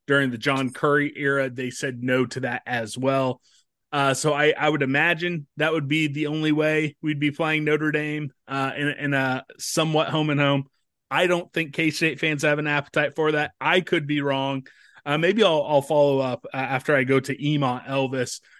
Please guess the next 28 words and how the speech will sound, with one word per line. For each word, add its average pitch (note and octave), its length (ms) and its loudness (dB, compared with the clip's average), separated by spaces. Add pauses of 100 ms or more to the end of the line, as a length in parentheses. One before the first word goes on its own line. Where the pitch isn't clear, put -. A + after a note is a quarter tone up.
(160)
for C#3+ 100 0
this C3+ 240 2
one. C3 280 0
Ema D#3+ 300 4
Elvis, D3+ 420 2
first F#3 340 2
off, D#3+ 340 0
thank F3+ 240 2
you F#3+ 100 -2
for E3+ 200 0
the D3+ 140 -4
brand E3 540 -2
new D#3+ 260 -2 (100)
intro D#3 360 -2
song. F#3+ 500 -2 (400)
Uh, C#3 240 0
it D3+ 120 2
is D3 160 2
now D3 180 2
gonna D3+ 140 2
be C#3+ 120 0
featured D#3 500 -2
all D#3 240 2
the D#3 160 -4
way D#3 200 2
in D#3 200 -6
the C#3+ 100 4
run-up D3+ 480 0